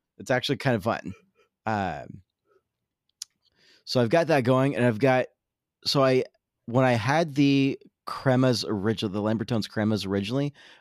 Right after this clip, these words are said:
I had them in an Ibanez, uh, like, double cut with a maple top style guitar, and I pulled it out of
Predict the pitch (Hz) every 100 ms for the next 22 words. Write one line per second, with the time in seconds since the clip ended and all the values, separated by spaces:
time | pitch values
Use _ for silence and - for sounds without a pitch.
0 | - 104 127 139 139 139 104 - 113 123
1 | 127 120 113 98 - 95 87 71 82 98
2 | 110 107 120 135 131 - _ _ _ _
3 | _ 101 110 101 92 85 - _ 107 110
4 | 110 110 120 113 - _ _ _ _ _
5 | _ _ _ _ _ _ _ _ - -
6 | 113 113 120 135 135 123 _ 107 101 95
7 | 95 90 - _ _ _ _ _ _ 98
8 | 92 - 156 170 170 - 127 127 117 90
9 | -